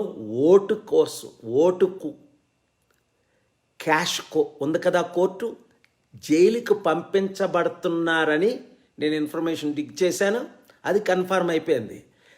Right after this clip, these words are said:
సడన్గా "నేను హిందువుని, ఎందుకు మీరు క్రైస్తవులు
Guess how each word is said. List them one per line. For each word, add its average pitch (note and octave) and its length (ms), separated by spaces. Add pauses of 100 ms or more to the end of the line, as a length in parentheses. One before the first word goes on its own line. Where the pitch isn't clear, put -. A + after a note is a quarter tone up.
(120)
సడన్గా A#3+ 720
"నేను G3+ 300
హిందువుని, B3 680 (1160)
ఎందుకు B3+ 380
మీరు B3 140
క్రైస్తవులు G#3+ 680